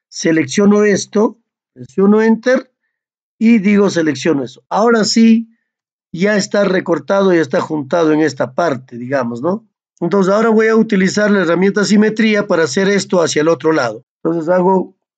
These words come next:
clic en donde dice acá modificar en la flechita y acá dice simetría. Hago clic allí,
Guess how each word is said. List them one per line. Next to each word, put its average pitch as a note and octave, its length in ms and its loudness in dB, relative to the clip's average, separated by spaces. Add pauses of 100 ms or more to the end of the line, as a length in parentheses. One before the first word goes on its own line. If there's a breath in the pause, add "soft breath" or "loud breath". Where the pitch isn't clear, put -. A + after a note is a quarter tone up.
(100)
clic G#3+ 320 -2
en D3+ 80 -4
donde D#3 280 0
dice F#3 220 0
acá F#3 280 0
modificar D#3+ 520 -2
en G3 120 2
la F#3+ 80 2
flechita F#3+ 500 0
y F3 100 2
acá E3 240 -2
dice E3 300 -2
simetría. C#3 800 -2 (500)
Hago C#3 240 -4
clic G#3+ 240 -2
allí, A#3 440 0